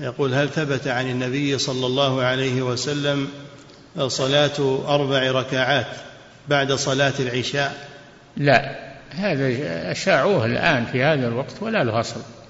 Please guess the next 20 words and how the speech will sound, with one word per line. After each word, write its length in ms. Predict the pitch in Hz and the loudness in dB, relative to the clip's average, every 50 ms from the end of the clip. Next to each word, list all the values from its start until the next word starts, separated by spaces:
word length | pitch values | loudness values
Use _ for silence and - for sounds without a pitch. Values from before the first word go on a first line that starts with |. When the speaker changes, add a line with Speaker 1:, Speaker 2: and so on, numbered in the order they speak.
| - - - - - - | -20 -20 -20 -20 -8 -2
Speaker 2:
نعم. 200 | 151 143 120 107 - - - - - - - - - - - - - - - - - - - - - - - | -2 -2 -2 -2 -6 -12 -14 -18 -20 -20 -20 -20 -20 -20 -20 -20 -20 -20 -20 -20 -20 -20 -20 -20 -20 -10 -2
Speaker 1:
فضيلة 400 | - 143 135 156 160 156 151 156 | 0 2 4 4 4 4 4 2
الشيخ 400 | 143 131 - 165 160 165 147 - | 2 0 2 2 2 2 2 0
وفقكم 640 | 147 135 - 165 151 151 160 139 - - 143 139 135 | -2 -2 0 -2 0 0 0 0 0 0 0 0 0
الله، 540 | 131 131 139 147 151 139 120 120 147 147 143 | 0 2 2 2 2 0 0 0 0 0 2
هذا 200 | 139 139 131 123 | 2 2 0 0
سائل 420 | - - 160 151 156 151 147 139 | 0 0 0 0 0 0 0 2
يقول: 540 | 139 135 131 135 151 156 156 151 147 147 139 | 2 0 0 0 -2 -2 0 0 0 0 2
من 180 | 143 143 135 | 0 0 0
حنث 420 | - - 170 160 156 147 135 - 151 143 139 135 135 135 143 - - - - - - 180 147 - | 0 -2 -2 0 0 -2 -2 -2 -2 -2 0 0 0 -2 -2 -6 -10 -12 -14 -16 -12 -12 -8 -4
في 280 | 147 147 147 143 139 135 | -2 0 2 2 2 2
يمينه 400 | 135 147 165 147 135 117 107 - - - - - - - - - - - - - - - - - | 2 2 2 2 2 0 -2 -4 -8 -14 -16 -18 -20 -20 -20 -20 -20 -20 -20 -20 -20 -16 -4 0
فهل 220 | 143 151 185 190 | 2 2 4 4
يصير 540 | 180 165 147 - - 156 156 147 139 139 147 | 2 2 2 0 -2 -2 0 0 0 0 -2
إلى 180 | 156 147 139 | -2 0 0
الصوم 560 | 135 123 - - - 151 156 147 135 127 120 127 | 0 2 0 2 2 2 0 0 0 0 0 -2
مباشرة، 680 | 131 120 131 135 147 139 127 - 143 143 139 131 123 - | -2 0 0 0 0 0 -2 -2 -2 -2 0 -2 -2 -4
صيام 360 | - - 131 127 131 131 120 | -2 -2 0 2 2 0 0
ثلاثة 480 | 110 131 131 139 131 120 127 120 - | 0 0 0 0 0 0 -2 -4 -4
أيام؟ 300 | 135 123 120 127 143 143 | -4 -4 -2 -2 -2 -4